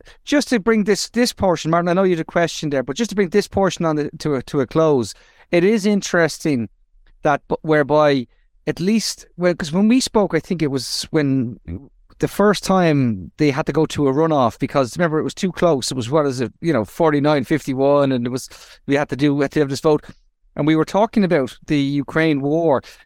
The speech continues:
and we, we had mentioned the fact that you said that you, maybe Lu-, Lula would want to put Brazil forward as a, as a country that would be open to have those conversations. And I'll give you a little bit of credit. You called it.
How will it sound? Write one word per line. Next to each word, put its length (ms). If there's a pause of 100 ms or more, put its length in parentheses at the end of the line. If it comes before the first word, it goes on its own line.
(120)
and 120
we, 160
we 180
had 160
mentioned 500
the 80
fact 260
that 240
you 200
said 320
that 180
you, 120
maybe 400
Lu-, 220
Lula 280
would 160
want 280
to 280
put 240 (220)
Brazil 320
forward 400
as 200
a, 340 (380)
as 120
a 60
country 360
that 160
would 120
be 140
open 320
to 180
have 160
those 140
conversations. 680 (380)
And 120
I'll 100
give 180
you 80
a 40
little 120
bit 140
of 80
credit. 340
You 120
called 300
it. 180